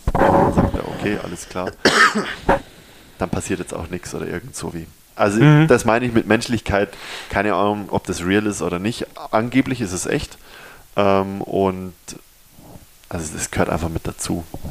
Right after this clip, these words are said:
Speaker 2: Ja, gerade im Strafrechtsbereich, klar, man, man,
Speaker 1: Ja.
Speaker 2: man, äh, ist Richter über Menschen und nicht Richter über Nummern und, äh, man ist halt auch quasi
Speaker 1: Genau.
Speaker 2: Mensch, ja klar.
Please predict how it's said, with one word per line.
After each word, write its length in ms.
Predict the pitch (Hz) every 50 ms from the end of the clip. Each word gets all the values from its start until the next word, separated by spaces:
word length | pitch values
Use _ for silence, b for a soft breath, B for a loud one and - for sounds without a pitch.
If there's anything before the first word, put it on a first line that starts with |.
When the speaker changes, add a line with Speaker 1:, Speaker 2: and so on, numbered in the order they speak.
| - 98
Speaker 2:
Ja, 220 | 92 90 87 87
gerade 260 | 87 - - 95 98 95
im 80 | 95
Strafrechtsbereich, 760 | - - - 107 107 - 92 85 - - - - - - - -
klar, 180 | - 85 85
man, 220 | 87 85 85 87 90 92
man, 140 | 87 87
Speaker 1:
Ja. 160 | 90 87 - - B B B B B B B B B B B B B B B B - - - - -
Speaker 2:
man, 380 | 101 98 98 98 98 95 92 -
äh, 340 | - 90 90 87 87 85 80 73 - 65 64 - - - 65
ist 220 | - - - -
Richter 480 | 101 101 - - - 95 95 95 92 90
über 240 | - 90 95 98 90
Menschen 440 | 92 92 98 104 - - 104 101 95
und 100 | 92 92
nicht 200 | 95 95 92 101
Richter 240 | 98 - - 95
über 180 | 85 90 90 90
Nummern 460 | 92 98 107 113 110 110 107 104 95
und, 400 | - - 95 98 95 90 - - -
äh, 40 | 92
man 260 | 90 98 92 92 92
ist 200 | - 101 - -
halt 220 | - - 87 90 -
auch 220 | - - - -
quasi 180 | - 80 78 92
Speaker 1:
Genau. 160 | 85 85 85
Speaker 2:
Mensch, 260 | 82 80 82 - - -
ja 140 | 76 82
klar. 240 | - - - 82 87